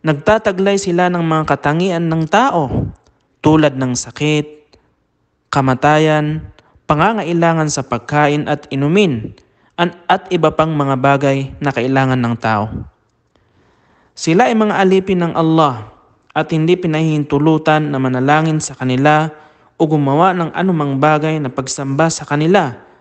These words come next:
maliban sa Allah na makapangyarihan.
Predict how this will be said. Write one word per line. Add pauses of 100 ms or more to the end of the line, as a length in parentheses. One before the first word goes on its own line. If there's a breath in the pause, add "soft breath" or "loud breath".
(160)
maliban
sa
Allah (360 soft breath)
na
makapangyarihan.